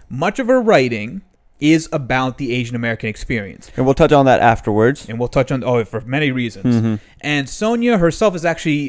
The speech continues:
Speaker 1: in a much better and more successful career as a writer than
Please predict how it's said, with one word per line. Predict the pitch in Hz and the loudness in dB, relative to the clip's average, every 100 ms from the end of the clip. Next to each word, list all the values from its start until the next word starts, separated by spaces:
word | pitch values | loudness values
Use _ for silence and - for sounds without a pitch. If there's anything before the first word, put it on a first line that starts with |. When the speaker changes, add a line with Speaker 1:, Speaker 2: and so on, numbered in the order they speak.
| - | -8
Speaker 1:
in | 156 156 | -8 -6
a | 147 139 | -4 -4
much | 143 220 233 - 147 | -2 -2 -2 -6 -4
better | 135 139 127 123 110 _ _ _ 139 | 0 0 0 -2 -6 _ _ _ -8
and | |
more | 135 127 | -4 -4
successful | - - 127 - 107 | -6 -6 -6 -4 -8
career | - 117 113 107 | -6 -4 -4 -4
as | 107 | -6
a | |
writer | 113 110 107 | -4 -4 -4
than | 104 98 95 | -8 -12 -14